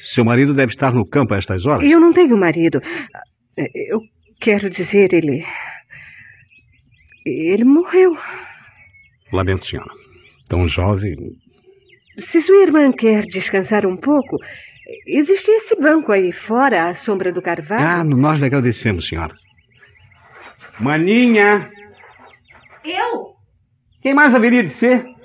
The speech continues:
Speaker 1: <laughs> Venha. Venha sem susto, querida irmã. A senhora é muito boa e compreensiva.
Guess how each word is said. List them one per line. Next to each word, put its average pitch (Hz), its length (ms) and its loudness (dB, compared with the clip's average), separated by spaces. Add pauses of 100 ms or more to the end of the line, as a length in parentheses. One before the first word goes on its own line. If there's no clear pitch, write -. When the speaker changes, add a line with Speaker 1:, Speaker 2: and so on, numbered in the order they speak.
(120)
Speaker 1:
<laughs> - 560 -8
Venha. 247 420 2 (1900)
Venha 330 360 4
sem 247 220 2
susto, 277 480 0
querida 131 260 2
irmã. 175 280 -2 (1200)
A 101 60 -10
senhora 185 360 2
é 123 380 0
muito 104 220 -6
boa 160 360 4
e 123 40 0
compreensiva. 117 800 -2